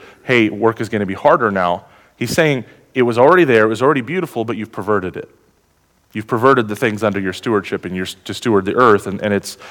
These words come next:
there's brokenness now." So we have to, we have to remind ourselves of something's original beauty. Um, let's talk for a second about, oh, that didn't show up that well.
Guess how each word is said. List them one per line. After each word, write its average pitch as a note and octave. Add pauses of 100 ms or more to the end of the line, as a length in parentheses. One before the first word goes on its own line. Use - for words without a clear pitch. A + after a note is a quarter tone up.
(100)
there's G2+
brokenness G#2+
now." F2+ (300)
So - (800)
we C#3
have G3+
to, A#2
we D#3
have G#3+
to C3+
remind A2
ourselves G2+ (420)
of -
something's A#2 (400)
original A2+
beauty. F#2+ (580)
Um, G2 (380)
let's - (240)
talk B2
for B2
a A2+
second A#2+
about, A2
oh, C3
that B2
didn't G#2+
show F#2+
up -
that D2
well. D#2+